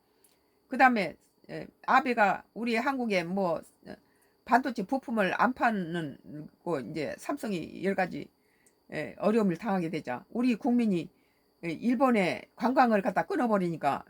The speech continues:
일본에서 뭐 어떻게 했어요? 일본 경제가 그냥 흔들거렸잖아요. 예? 한국인 관광객들이 와서 전부 큰 손으로 다 그 일본 경제를 먹여 살렸다는 소리죠. 그러니까 일본 정부에서 다시 한국인, 에,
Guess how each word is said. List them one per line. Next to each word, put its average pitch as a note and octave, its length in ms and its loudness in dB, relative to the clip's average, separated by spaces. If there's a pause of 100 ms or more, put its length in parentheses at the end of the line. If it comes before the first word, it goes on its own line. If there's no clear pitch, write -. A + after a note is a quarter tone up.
(120)
일본에서 B3 480 0
뭐 D#3 100 -2
어떻게 G3 240 -4
했어요? C#3+ 320 -6 (440)
일본 B3+ 360 2
경제가 A#3 420 2
그냥 E3+ 260 -2
흔들거렸잖아요. C3+ 840 -4 (540)
예? - 80 -8
한국인 A#3+ 640 0 (200)
관광객들이 F#3+ 600 -2
와서 D#3 260 -6
전부 G3+ 360 -4 (440)
큰 F4 160 0
손으로 A3 320 0
다 F#3 320 2 (400)
그 F#3 180 -2
일본 G#3+ 260 0
경제를 G3 380 -2
먹여 E3 260 0
살렸다는 F#3+ 460 -2
소리죠. C3+ 360 -10 (760)
그러니까 D4+ 400 2 (1300)
일본 C4+ 320 2
정부에서 A#3+ 420 -2
다시 A3 280 -2
한국인, G#3+ 720 0
에, E3+ 180 -6